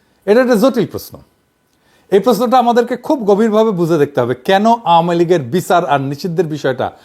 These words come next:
রাজনৈতিক দলগুলোর চাওয়া না চাওয়ার বিষয় না, এমনকি জনগণের চাওয়া না চাওয়ার বিষয় না।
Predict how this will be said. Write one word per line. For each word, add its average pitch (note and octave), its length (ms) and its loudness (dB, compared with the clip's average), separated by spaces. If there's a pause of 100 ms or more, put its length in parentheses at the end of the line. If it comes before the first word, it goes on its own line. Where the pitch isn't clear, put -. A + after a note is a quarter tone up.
(220)
রাজনৈতিক G#3+ 520 -2
দলগুলোর G#3 380 -2 (100)
চাওয়া F3+ 280 2
না E3 220 -2
চাওয়ার D3+ 220 0
বিষয় A2+ 320 -4
না, E2+ 180 -16 (240)
এমনকি B3+ 300 2
জনগণের A#3 680 2
চাওয়া F3 200 2
না E3 100 -2
চাওয়ার B2+ 280 -2
বিষয় F#2+ 300 -14
না। - 160 -20